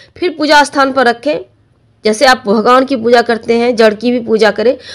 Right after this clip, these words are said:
और तीन दिन के बाद इस जड़ को कूटकर, जो महिला प्रेग्नेंट होना चाहती हैं, वो थोड़ा थोड़ा करके प्रयोग कर सकती हैं, जैसे कि, अ,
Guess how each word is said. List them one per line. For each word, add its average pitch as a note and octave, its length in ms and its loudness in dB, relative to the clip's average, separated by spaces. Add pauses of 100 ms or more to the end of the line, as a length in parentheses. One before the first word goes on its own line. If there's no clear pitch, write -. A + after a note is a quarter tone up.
(140)
और A#3+ 100 2
तीन E4+ 380 2
दिन C#4+ 180 0
के B3+ 100 0
बाद G3+ 300 2 (520)
इस C#4+ 180 -4
जड़ B3 160 0
को C4+ 180 -4
कूटकर, B3+ 500 0 (440)
जो B3+ 460 4
महिला C#4 400 0
प्रेग्नेंट C4 480 0
होना G#3+ 220 0
चाहती G#3 400 -4
हैं, C4 120 -4 (300)
वो E4 100 -2
थोड़ा E4 240 4
थोड़ा B3 260 4
करके A3+ 300 -4
प्रयोग B3+ 400 2
कर A#3+ 80 2
सकती A3 380 -4
हैं, A#3 80 -6
जैसे A#3 240 0
कि, A#3+ 240 -2
अ, - 40 -2